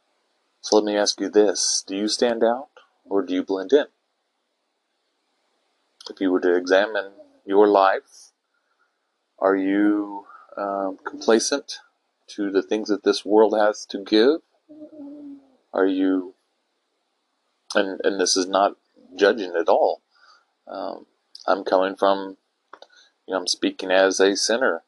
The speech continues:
you know, it's someone who is, has once, uh, sinned a lot,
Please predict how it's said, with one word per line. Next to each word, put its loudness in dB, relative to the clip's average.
you -16
know, -8
it's -16
someone -4
who 0
is, -2
has -4
once, 0
uh, 0
sinned 0
a 6
lot, 4